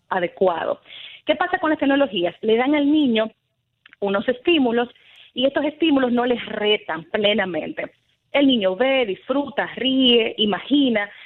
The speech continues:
pero no es igual el estímulo de una tableta al estímulo de un juego de pelota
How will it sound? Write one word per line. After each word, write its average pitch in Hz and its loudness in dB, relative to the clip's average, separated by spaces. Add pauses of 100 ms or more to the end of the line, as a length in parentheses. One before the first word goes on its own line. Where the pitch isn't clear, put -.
(220)
pero 262 0
no 285 2
es 311 -4
igual 202 -2
el 214 -4
estímulo 349 0
de 214 -2
una 285 0
tableta 262 -4
al 208 -4
estímulo 208 0
de 208 0
un 220 0
juego 233 0
de 220 0
pelota 233 -4